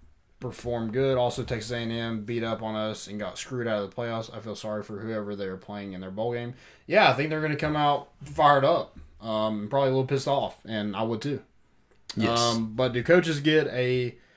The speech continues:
Speaker 1: pass for twenty twenty? Nah.
Speaker 2: I wouldn't think so.
Speaker 1: No. You don't. You get a pass maybe if it's a true freshman quarter, and not even a pass. If it's a true freshman quarterback, you, you can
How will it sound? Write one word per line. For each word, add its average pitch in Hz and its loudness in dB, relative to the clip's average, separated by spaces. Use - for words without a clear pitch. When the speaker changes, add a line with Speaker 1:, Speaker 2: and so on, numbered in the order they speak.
Speaker 1:
pass 147 2
for 139 -2
twenty 143 0
twenty? 147 0
Nah. 90 -8
Speaker 2:
I 131 4
wouldn't 120 4
think 92 -4
so. 71 -8
Speaker 1:
No. 90 -16
You 147 2
don't. 160 0
You 170 -2
get 202 12
a 139 8
pass 143 2
maybe 135 4
if 131 -2
it's 120 -2
a 120 -2
true 123 -4
freshman 123 0
quarter, 120 -6
and 165 2
not 196 10
even 123 2
a 87 -8
pass. 95 -4
If 135 -4
it's 127 -4
a 123 -4
true 165 4
freshman 151 0
quarterback, 151 0
you, 180 0
you 180 4
can 147 8